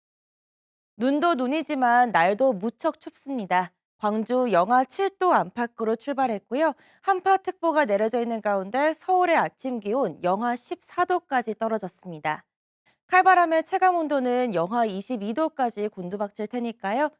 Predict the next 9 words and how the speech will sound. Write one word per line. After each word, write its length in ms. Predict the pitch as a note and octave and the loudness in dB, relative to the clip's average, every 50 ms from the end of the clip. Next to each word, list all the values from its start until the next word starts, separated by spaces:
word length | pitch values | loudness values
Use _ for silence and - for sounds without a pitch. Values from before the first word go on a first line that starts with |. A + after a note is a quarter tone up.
| _ _ | _ _
추위에 380 | - - F#4 F4 E4+ E4 D#4+ | -6 -4 -2 0 0 0 0
대비 320 | D#4 A#3 F#3+ F3 - F#3 G#3+ | 0 -2 -6 -4 -4 -4 -6
잘 180 | - F#3 E3+ | -6 -8 -10
해주셔야겠습니다. 1000 | F3+ F#3 A3+ A#3 - A#3 G#3 F#3+ - F3 _ - F#3+ E3+ D3+ - C#3 D3+ F#3 - _ _ _ _ _ _ _ _ _ _ _ _ _ _ _ _ _ _ _ | -8 -8 -8 -8 -6 -6 -6 -6 -8 -12 _ -14 -14 -12 -6 -4 -4 -4 -6 -12 _ _ _ _ _ _ _ _ _ _ _ _ _ _ _ _ _ _ _
다음 300 | - A#3+ A#3+ C4 C#4 C#4+ | 2 4 4 4 4 0
자세한 480 | B3+ B3 A3 A3 D4 D4 C#4+ D4 C#4+ | 0 0 0 2 4 4 4 4 2
지역별 480 | - - B3 C#4 C#4+ C#4+ - D#4 D#4 D4+ | -2 0 0 0 0 0 0 0 0 2
기온 260 | B3 B3+ B3+ B3+ B3+ | 2 0 0 0 0
보겠습니다. 800 | G#3+ F#3 E3+ F3+ F#3 - _ - G#3 G3 F3+ F3+ F3 F3 F3 F3 | -2 -6 -6 -6 -8 -8 _ -10 -8 -6 -2 0 0 0 0 -2